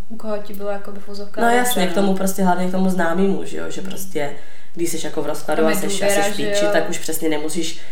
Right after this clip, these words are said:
Speaker 2: na novo stavět někde nějakou důvěru, ale už prostě někde něco máš jako rozjetýho, že jo, tak to zase
Speaker 1: No.
Speaker 2: zkusíš.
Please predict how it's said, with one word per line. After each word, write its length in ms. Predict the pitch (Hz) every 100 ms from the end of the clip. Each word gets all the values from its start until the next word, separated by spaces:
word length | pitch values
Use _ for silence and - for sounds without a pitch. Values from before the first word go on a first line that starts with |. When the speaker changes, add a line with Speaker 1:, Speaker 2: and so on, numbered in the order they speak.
| -
Speaker 2:
na 160 | 175 170
novo 240 | 156 151
stavět 420 | 156 - 151 151 156
někde 240 | 151 156
nějakou 320 | 151 147 156
důvěru, 420 | 151 143 156 160
ale 160 | 151 151
už 160 | 151 -
prostě 280 | 156 -
někde 260 | 151 143 147
něco 200 | 147 151
máš 220 | 147 147
jako 140 | - 147
rozjetýho, 560 | 147 156 151 151 151
že 120 | 151
jo, 100 | 156 151
tak 160 | 151 -
to 80 | 151
zase 180 | 151 156
Speaker 1:
No. 60 |
Speaker 2:
zkusíš. 420 | 185 - - -